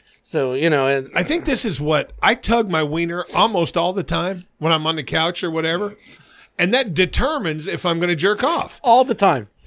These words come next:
Speaker 2: Well,
Speaker 1: You're just, it's just all day. You're just
Speaker 2: no,
Speaker 1: sitting on the
Speaker 2: no,
Speaker 1: couch
Speaker 2: I mean,
Speaker 1: playing
Speaker 2: like,
Speaker 1: with your
Speaker 2: at night when I'm winding
Speaker 1: Oh my
Speaker 2: down.
Speaker 1: God.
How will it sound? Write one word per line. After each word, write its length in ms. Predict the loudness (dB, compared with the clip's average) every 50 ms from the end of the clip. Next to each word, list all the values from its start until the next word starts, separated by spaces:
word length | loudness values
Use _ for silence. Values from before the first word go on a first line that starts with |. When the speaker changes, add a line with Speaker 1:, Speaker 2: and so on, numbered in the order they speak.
| -20 -12 -10 -10 -4 2
Speaker 2:
Well, 300 | 2 4 4 4 2 0
Speaker 1:
You're 80 | 2
just, 240 | 2 2 2 4 4
it's 160 | 4 4 4
just 160 | 2 -2 -2 -2 0
all 240 | 2 4 6 6 6
day. 180 | 6 6 6 6
You're 100 | 4 4
just 240 | 4 4 4 4 2
Speaker 2:
no, 40 |
Speaker 1:
sitting 120 | 2 4 2
on 60 | 2
the 80 | 2 4
Speaker 2:
no, 60 | 4
Speaker 1:
couch 200 | 6 6 6 8
Speaker 2:
I 100 | 6 4 4
mean, 80 | 6 4
Speaker 1:
playing 120 | 6 6 6
Speaker 2:
like, 80 | 6
Speaker 1:
with 140 | 4 4 2
your 80 | 4 2
Speaker 2:
at 160 | 2 2 0
night 340 | -2 0 2 2 2 2 0
when 100 | 0 0
I'm 120 | 0 0 0
winding 380 | -2 0 0 2 2 2 0
Speaker 1:
Oh 20 | 2
my 80 | 2 2
Speaker 2:
down. 200 | 2 2 0 0
Speaker 1:
God. 400 | 0 2 2 2 2 0 -4 -8